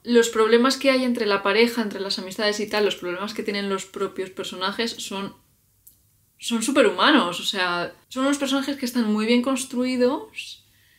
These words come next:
pero igualmente te dan un poco de vergüenza ajena. Pero, por lo general, me ha gustado mucho, o sea, es un libro que, a pesar de que yo soy consciente de que no es un libro maravilloso o tal, no sé qué, eh, porque es,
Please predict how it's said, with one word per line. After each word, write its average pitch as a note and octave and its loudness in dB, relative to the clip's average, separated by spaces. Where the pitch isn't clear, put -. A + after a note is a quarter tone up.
pero A3+ 2
igualmente A#3 4
te C4 -2
dan B3 2
un A#3+ 4
poco A#3+ 0
de B3+ 4
vergüenza F#3+ -4
ajena. - -10
Pero, E4 0
por A3 -2
lo F#3+ 2
general, G#3 0
me G#3+ -2
ha G#3+ 2
gustado G#3 4
mucho, C#4+ 4
o G3+ 6
sea, G3+ 4
es A#3 2
un B3 4
libro A3+ 2
que, F3+ 0
a - -4
pesar G#3+ -4
de G#3 -2
que F3 -4
yo G#3 2
soy G3+ -2
consciente G#3 -4
de E3+ -6
que F#3 -10
no F#3 -10
es F#3+ -8
un G3+ -2
libro G3 -2
maravilloso F3 -2
o E3 -2
tal, F#3+ -2
no G3 -6
sé F#3+ -8
qué, G3+ -8
eh, F#3+ -4
porque F3+ -8
es, - -8